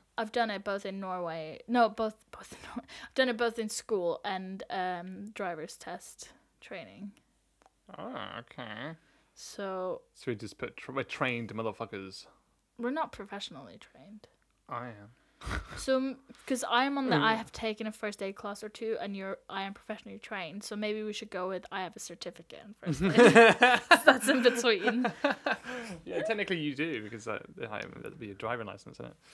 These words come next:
Speaker 1: But it's not professionally. Like, I haven't done it for work.
Speaker 2: Okay, right, fair, fair, fair.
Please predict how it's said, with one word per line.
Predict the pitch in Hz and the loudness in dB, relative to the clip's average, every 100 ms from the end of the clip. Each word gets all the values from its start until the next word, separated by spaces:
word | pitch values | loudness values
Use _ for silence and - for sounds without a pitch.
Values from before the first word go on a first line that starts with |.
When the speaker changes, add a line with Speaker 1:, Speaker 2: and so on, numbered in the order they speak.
| - - - - | -20 -20 -20 -10
Speaker 1:
But | - | -4
it's | 240 | -4
not | 277 294 | -4 -8
professionally. | 269 262 247 220 175 120 | -10 -10 -10 -10 -10 -8
Like, | 196 208 | -10 -8
I | |
haven't | 214 233 220 196 | -6 -4 -4 -6
done | 190 | -8
it | 190 - | -10 -12
for | - 180 | -10 -8
work. | 180 185 - - - 143 | -8 -8 -10 -16 -16 -8
Speaker 2:
Okay, | 127 - 98 - | -8 -8 -16 -12
right, | 107 - | -12 -12
fair, | - - | -18 -20
fair, | 113 | -20
fair. | - | -20